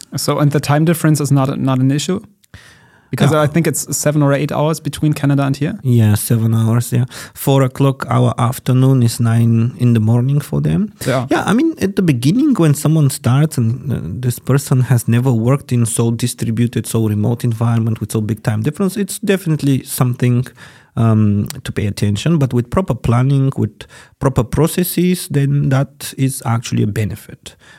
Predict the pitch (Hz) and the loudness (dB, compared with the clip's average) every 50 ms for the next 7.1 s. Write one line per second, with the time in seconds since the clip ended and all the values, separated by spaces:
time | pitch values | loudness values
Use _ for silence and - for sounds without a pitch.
0 | _ _ - 117 110 - 110 110 - - - - - - 143 135 123 117 104 104 | _ _ -4 -2 0 0 0 0 -2 -6 -12 -8 -4 -2 0 0 0 0 0 -2
1 | 98 98 101 104 - - 110 113 123 117 117 120 117 113 117 - - 147 156 151 | -2 -2 -4 -6 -4 -4 -4 -2 0 0 2 2 0 -2 -2 -2 -2 0 0 2
2 | 127 117 110 - - 139 147 127 107 98 98 143 160 175 170 156 127 127 135 147 | 0 0 0 0 0 0 0 0 0 0 -2 -2 -2 -2 0 0 0 2 2 2
3 | 151 151 151 - - - 127 123 - - 151 156 143 117 110 131 147 - - - | 0 0 -4 -6 -6 -6 -6 -4 -2 -2 0 2 2 2 2 0 0 -4 -4 -2
4 | 120 120 117 - - 131 135 127 - - 127 120 - 127 135 147 - - 113 104 | -2 -2 -2 -2 -2 -2 -2 -2 -4 -6 -6 -4 -2 -2 -2 -2 -2 -2 -2 -2
5 | 110 113 - 123 120 131 123 - 160 160 - - - - 104 95 113 - - - | -2 -4 -2 -2 -2 -2 -2 -2 -6 -8 -8 -8 -6 -4 -4 -4 -4 -6 -8 -8
6 | - 131 127 127 131 135 139 139 139 - 160 151 135 131 - - 131 131 131 127 | -6 -4 -2 -2 -2 -2 -2 -2 0 0 2 2 0 -2 -2 -2 0 0 0 0
7 | 120 | -2